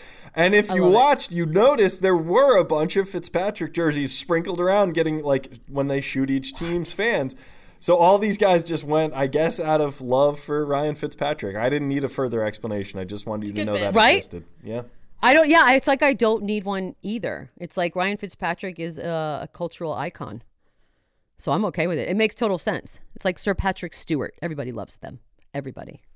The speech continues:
Speaker 3: I,
Speaker 2: Not
Speaker 3: an
Speaker 2: sure how I put
Speaker 3: underrated,
Speaker 2: that.
Speaker 3: uh, part of the video that was going around is actually the audio, <laughs> because you can hear the guy say, "Yeah, I wish we had ten, just, like, a nice round even number." <laughs> It's like, okay. <laughs>
Speaker 2: He's got
Speaker 3: You
Speaker 2: your
Speaker 3: already have
Speaker 2: O C D
Speaker 3: nine.
Speaker 2: guy. There's always one.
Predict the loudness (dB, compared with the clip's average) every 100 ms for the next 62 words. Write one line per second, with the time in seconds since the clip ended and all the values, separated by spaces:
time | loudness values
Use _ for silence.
0 | _ _ _ -4 -4 -4 -8 -6 -6 -4
1 | -2 -2 -2 -6 -8 -10 -10 -8 -8 -10
2 | -10 -10 -8 -10 -12 -18 -14 -12 -10 -10
3 | -10 -14 -14 -12 -12 -12 -12 -12 -14 -18
4 | _ -20 -20 -18 -16 -14 -16 -16 -14 -14
5 | -12 -10 -10 -10 -10 -10 -8 -10 -10 -18
6 | -18 -10 -8 -8 -10 -12 -10 -8 -8 -12
7 | -16 -12 -12 -12 -18 _ -2 0 0 -4
8 | -4 -4 -4 -4 -4 -4 -10 -12 -12 -10
9 | -4 -2 -2 -4 -4 -4 -6 -10 -12 -10
10 | -10 -8 -6 -6 -8 _ -16 -14 -14 -14
11 | -18 -20 _ _ _ _ -10 -4 -2 -2
12 | -6 -12 _ -14 -14 -16 -18 _ _ -2
13 | 2 4 4 4 2 0 0 2 2 0
14 | 0 2 2 2 0 -2 -4